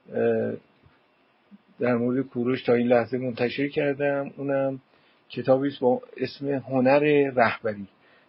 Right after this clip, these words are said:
که فوق‌العاده کتاب جالبی است، به پیشنهاد خانم شکوی میرزادگی و ترجمهٔ کوروش زعیم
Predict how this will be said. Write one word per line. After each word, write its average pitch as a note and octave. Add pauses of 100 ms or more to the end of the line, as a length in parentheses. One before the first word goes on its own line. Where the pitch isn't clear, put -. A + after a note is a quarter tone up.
که C#3+ (160)
فوق‌العاده C#3
کتاب B2+ (960)
جالبی C#3
است، -
به A#2 (640)
پیشنهاد B2+
خانم A#2+
شکوی C3
میرزادگی B2+ (580)
و D3
ترجمهٔ B2 (600)
کوروش B2+ (300)
زعیم A#2+